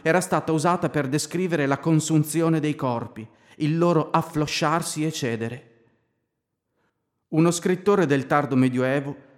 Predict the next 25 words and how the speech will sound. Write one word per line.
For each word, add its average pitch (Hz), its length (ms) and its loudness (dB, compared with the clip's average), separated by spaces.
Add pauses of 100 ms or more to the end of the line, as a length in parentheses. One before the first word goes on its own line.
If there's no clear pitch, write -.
meditando 151 640 2
sulla 143 340 -2
fugacità 147 720 -4
dell'esistere, 127 1000 -4 (240)
aveva 151 340 0
scritto 165 500 -4
che 131 380 -8 (420)
siamo 156 520 2
orditi 135 1040 -2
e 147 160 -2
tessuti 131 840 -4 (300)
e 147 180 0
tagliati 127 840 -4 (420)
come 143 260 2
fa 143 200 0
il 123 200 -4
tessitore 139 760 -2
della 127 260 -2
tela. 107 420 -10 (2250)
Gli 165 140 -2
studiosi 214 760 0
usano 143 420 2
la 156 120 4
parola 180 520 2
catacresi, 135 960 -4